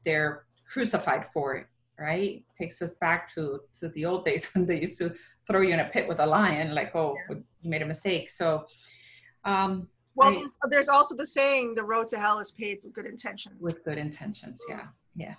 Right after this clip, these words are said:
Speaker 1: So that's it in a nutshell. You're right. And then, you know, it's all about balance. And I think that before we ourselves, um, we should take responsibility. And when we see somebody being called out for something, that we should stop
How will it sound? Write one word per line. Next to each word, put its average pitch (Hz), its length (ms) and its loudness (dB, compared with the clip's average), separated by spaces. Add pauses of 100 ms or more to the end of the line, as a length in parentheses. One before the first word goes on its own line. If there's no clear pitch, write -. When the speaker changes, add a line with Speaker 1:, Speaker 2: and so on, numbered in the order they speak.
(120)
Speaker 1:
So - 140 -10
that's 185 260 -4
it 180 160 -2
in 160 120 -4
a 147 140 -8
nutshell. 160 400 -6
You're 170 140 -2
right. 214 260 0
And 170 160 -2
then, 190 240 0
you 214 60 2
know, 208 120 4
it's 196 140 -2
all 196 140 2
about 196 240 0
balance. 202 380 2
And 190 120 2
I 190 60 2
think 208 380 0
that - 180 2
before 185 420 -2
we 208 480 0 (800)
ourselves, 175 840 2 (240)
um, 165 500 0
we 190 140 4
should 202 180 -2
take 180 180 -2
responsibility. 180 920 0
And 170 240 -2
when 170 220 0
we 220 200 0
see 190 600 -2
somebody 175 560 0
being 165 200 -2
called 180 340 2
out 180 200 2
for 190 80 -6
something, 160 600 -4 (400)
that 170 340 2
we 185 180 0
should - 340 -2 (220)
stop - 640 -2